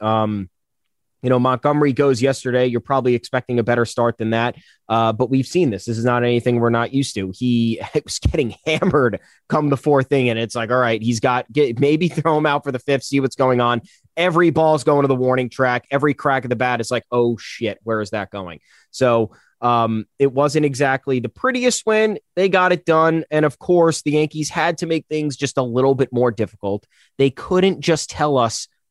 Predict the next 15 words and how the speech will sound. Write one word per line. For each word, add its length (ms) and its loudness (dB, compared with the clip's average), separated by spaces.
before 760 2
the 80 2
doubleheader 640 2
on 120 2
Thursday 440 0
that 160 0
Aroldis 380 0
Chapman 380 -2
was 160 0
not 240 0
available 420 0
'cause 200 -6
he's 200 -4
sick. 300 -2
Instead, 640 0